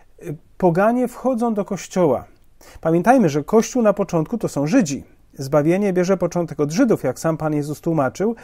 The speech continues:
I jest naturalne, że skoro pierwszymi uczniami Pana Jezusa byli, ym,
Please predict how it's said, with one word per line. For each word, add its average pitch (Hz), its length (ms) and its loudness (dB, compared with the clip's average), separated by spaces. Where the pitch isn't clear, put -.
I 196 160 0
jest 202 200 4
naturalne, 202 520 2
że 135 520 4
skoro 151 680 4
pierwszymi 175 520 0
uczniami 165 460 -2
Pana 156 260 -2
Jezusa 147 420 -2
byli, 160 440 0
ym, 135 600 -2